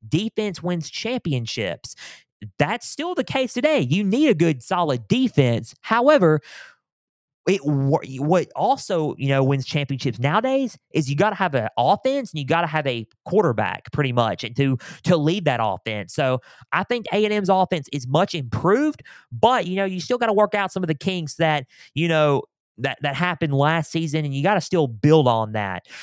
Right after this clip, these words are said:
I think the quarterback competition between Connor Wingman and Max Johnson is needed just because Connor Wingman's a s-, you know, he's, just because he is a sophomore, he has a little bit more,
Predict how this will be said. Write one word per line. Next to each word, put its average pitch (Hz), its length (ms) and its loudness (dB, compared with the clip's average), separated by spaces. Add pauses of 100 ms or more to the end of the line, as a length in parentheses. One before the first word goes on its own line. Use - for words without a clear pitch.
(240)
I 170 180 0
think 202 280 -6
the 170 80 -2
quarterback 190 480 0
competition 165 440 0
between 156 320 -2
Connor 156 280 0
Wingman 151 320 0
and 131 100 -2
Max 139 240 -4
Johnson 139 360 0
is 107 120 -8
needed 180 440 -4 (280)
just 196 160 0
because 226 240 -2
Connor 202 320 -2
Wingman's 196 360 -2
a - 20 -4
s-, - 180 -10
you 143 120 -2
know, 143 140 2
he's, 123 280 -6 (100)
just 196 200 -2
because 226 160 -2
he 202 120 -2
is 208 120 0
a 247 40 0
sophomore, 170 600 0 (360)
he 160 80 -2
has 160 180 2
a 143 40 -2
little 165 200 0
bit 196 120 0
more, 175 160 -4